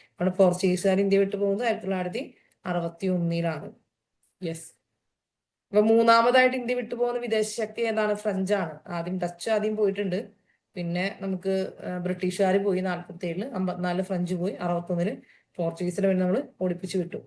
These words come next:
അല്ലെ? ഇത്രയാണ് നമുക്ക് ഫ്രഞ്ചുകാരെ കുറിച്ച് പറയാനുള്ളത്. കേരളത്തിലുള്ള ഫ്രഞ്ചുകാരുടെ പ്രസൻസ് മാത്രമാണ് കേരള ഹിസ്റ്ററിയുടെ ഭാഗമായിട്ട് നമ്മളിവിടെ പറഞ്ഞത്.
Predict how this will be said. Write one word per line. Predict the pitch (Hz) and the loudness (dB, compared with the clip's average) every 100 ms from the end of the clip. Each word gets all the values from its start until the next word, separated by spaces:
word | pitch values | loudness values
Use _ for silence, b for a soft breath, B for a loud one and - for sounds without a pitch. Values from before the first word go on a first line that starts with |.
| _ _ _ | _ _ _
അല്ലെ? | 185 175 - b b b b | 0 0 0 b b b b
ഇത്രയാണ് | 247 - 285 277 | -4 4 6 6
നമുക്ക് | 262 247 | 6 4
ഫ്രഞ്ചുകാരെ | 269 240 240 240 262 269 277 | 2 0 0 -2 2 4 4
കുറിച്ച് | 320 233 226 | 2 -4 -6
പറയാനുള്ളത്. | 247 233 190 180 180 - 185 185 | -2 -2 -2 -4 -10 -14 -8 -2
കേരളത്തിലുള്ള | 233 240 254 262 - - 339 262 | 0 2 0 -2 -4 -2 0 0
ഫ്രഞ്ചുകാരുടെ | 277 247 220 214 208 196 196 | -2 -4 -2 0 2 0 -2
പ്രസൻസ് | 226 233 226 208 185 226 | -4 -6 -6 -6 -4 -6
മാത്രമാണ് | 226 196 - 226 214 175 190 - b b b | -4 -4 -4 -4 -2 -4 -6 -10 b b b
കേരള | - 220 220 226 | 2 4 6 4
ഹിസ്റ്ററിയുടെ | 226 220 - 240 240 | 2 -4 -8 -4 -2
ഭാഗമായിട്ട് | 254 254 208 214 220 202 208 | 0 0 0 0 0 -2 -4
നമ്മളിവിടെ | 247 220 220 214 | -8 -8 -6 -4
പറഞ്ഞത്. | 240 208 175 170 | -2 -2 -2 -6